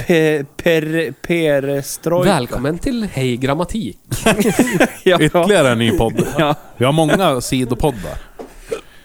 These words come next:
Speaker 3: Vi
Speaker 1: Ja.
Speaker 3: kanske skulle lista dem alla i podden Hej Sidospår.
Speaker 2: Ja.
Speaker 1: <laughs>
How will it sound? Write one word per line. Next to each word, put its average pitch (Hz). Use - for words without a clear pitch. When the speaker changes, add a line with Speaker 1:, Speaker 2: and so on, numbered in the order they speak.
Speaker 3:
Vi -
Speaker 1:
Ja. -
Speaker 3:
kanske 135
skulle 131
lista 127
dem 117
alla 110
i 98
podden 101
Hej 104
Sidospår. 101
Speaker 2:
Ja. 131
Speaker 1:
<laughs> 185